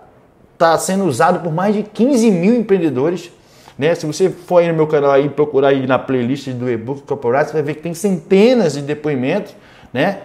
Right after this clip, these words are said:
de pessoas que adquiriram o e-book copyright, aplicaram as técnicas ensinadas nesse material e conseguiram gerar resultados extraordinários. Resu-,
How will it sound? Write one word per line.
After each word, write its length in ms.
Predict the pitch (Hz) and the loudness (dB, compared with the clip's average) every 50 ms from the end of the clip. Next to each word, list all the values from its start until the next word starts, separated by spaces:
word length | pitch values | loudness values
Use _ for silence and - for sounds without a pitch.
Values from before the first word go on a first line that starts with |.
| - - | -14 -12
de 80 | 135 | -8
pessoas 360 | 113 156 147 - 160 151 - | -4 -4 -4 -2 -2 -4 -4
que 240 | - - 143 131 - - - _ _ _ _ _ _ _ _ _ _ - | -4 -8 -10 -10 -12 -14 -20 _ _ _ _ _ _ _ _ _ _ -6
adquiriram 580 | 127 127 120 123 - - 135 147 185 208 214 | -6 -4 -6 -8 -8 -6 -2 0 2 4 4
o 40 | 202 | 4
e-book 280 | 190 143 147 170 170 - | 4 2 0 -4 -4 -4
copyright, 680 | 165 156 - 135 131 123 127 139 139 - - - - - - - - - - | -6 -4 -2 0 0 2 4 4 2 2 -2 -6 -16 -20 -20 -20 -20 -10 -6
aplicaram 640 | 139 147 143 - 139 131 135 - 156 160 185 202 196 | -4 -4 -4 -4 -6 -6 -4 -2 0 0 2 0 0
as 80 | 190 | -2
técnicas 520 | - - 170 156 - 147 139 - 135 139 147 | -2 -2 -2 -2 -4 -6 -6 -4 -4 -2 -2
ensinadas 520 | 165 156 - 143 135 135 135 135 135 127 | -4 -6 -6 -6 -4 -4 -2 -2 -2 -2
nesse 400 | 123 127 151 208 220 220 - 190 | 0 2 2 2 2 2 -2 -6
material 680 | 175 160 156 - 160 151 135 127 123 139 160 175 - - - - - - | -6 -6 -6 -6 -4 0 2 2 4 4 2 2 -2 -8 -16 -20 -20 -14
e 40 | - | -8
conseguiram 420 | - 202 196 - 160 143 165 165 156 | -6 -6 -6 -6 -6 -6 -6 -4 -2
gerar 160 | 165 165 156 | 0 0 0
resultados 480 | 160 156 156 151 156 147 139 143 143 - - | 0 -2 -4 -4 -2 -2 -2 -2 -2 -4 -4
extraordinários. 880 | 131 135 135 131 - - 117 123 135 139 131 139 139 113 82 73 85 - - | -4 -4 -4 -4 -6 -4 -2 -2 0 -2 -2 -4 -6 -6 -6 -8 -10 -10 -6
Resu-, 320 | 143 196 214 214 214 - | -2 -2 -2 -2 -4 -8